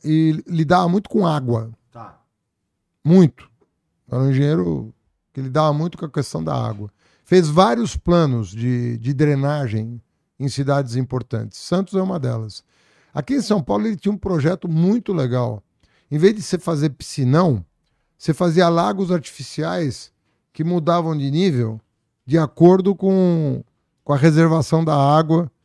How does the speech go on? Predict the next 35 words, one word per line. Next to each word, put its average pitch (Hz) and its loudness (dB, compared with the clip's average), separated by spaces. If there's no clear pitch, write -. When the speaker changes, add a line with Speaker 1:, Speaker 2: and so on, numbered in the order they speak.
Speaker 1:
em 139 0
tempos 143 2
de 131 -6
chuva 165 0
ou 190 4
não. 139 2
Era 262 -6
um 277 0
projeto 190 2
muito 233 -2
mais 202 0
interessante. 147 -2
Você 175 -6
fazia 180 -4
parques 170 -4
em 135 -6
torno 139 -4
desses. 117 -6
Quer 175 -4
ver 220 4
assim, 202 -2
o, 156 -10
um 160 -2
lago 202 4
que - -2
é 185 2
mais 185 0
ou 180 2
menos 160 0
isso 190 -4
é - 0
o 202 -4
Lago 185 -4
do 180 -4
Ibirapuera. 170 -2